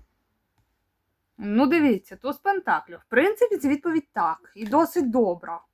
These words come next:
Вони роблять це, я так розумію, в фінансах. Змінюють підхід, думають. Двояка ситуація. Пентаклі пішли, так.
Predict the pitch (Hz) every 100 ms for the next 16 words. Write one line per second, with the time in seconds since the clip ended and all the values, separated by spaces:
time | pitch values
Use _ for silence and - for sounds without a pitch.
0 | _ _ _ 202 254 415 359 285 311 233
1 | - 294 311 - 269 233 254 277 277 262
2 | 185 156 - - - - _ _ _ -
3 | 220 285 226 190 - - - 285 392 -
4 | _ _ _ _ _ _ _ _ 240 220
5 | 285 220 180 170 - - 208 320 214 -
6 | 175 - - 185 165 - - _ 214 208
7 | _ _ _ _ - 202 - 381 392 202
8 | 190 208 190 196 190 220 214 240 240 202
9 | - -